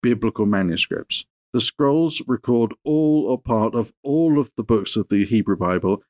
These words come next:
except for Nehemiah and Esther. Only one scroll is preserved in its entirety, however, and this is the Great Isaiah Scroll,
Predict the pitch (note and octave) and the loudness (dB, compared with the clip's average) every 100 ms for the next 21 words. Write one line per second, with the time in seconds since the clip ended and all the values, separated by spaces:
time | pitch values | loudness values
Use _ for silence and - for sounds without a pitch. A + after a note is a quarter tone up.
0 | _ - - - B2 A#2 - - A#2 G2+ | _ -6 -4 -2 0 0 -6 -6 -2 0
1 | G#2 A2+ F#2+ F2+ F2 F2 - _ F#2+ F2 | 2 2 2 0 0 -2 -6 _ -2 -2
2 | E2+ A#2 A2+ - - - _ _ _ - | -2 -4 -2 -4 -6 -10 _ _ _ -4
3 | C3+ D3 D3+ B2+ D3 C#3+ - B2+ A2 G#2+ | 0 2 0 2 0 0 -2 0 2 0
4 | G2+ A#2+ G2 G2+ F#2+ F#2 F2 F2 F#2 C#3 | -2 -2 2 2 0 -4 -4 -4 -4 -2
5 | C3+ F#2+ F2+ D#2 E2 D#2+ - F2 F2 G#2+ | 0 0 -2 -4 -2 -2 -4 -4 -2 -2
6 | - - - G2+ G2 - F2+ F#2 F2+ E2+ | -4 -8 -2 0 0 -2 -4 -2 -2 -2
7 | D#2+ - E2 E2 | -4 -4 -4 -4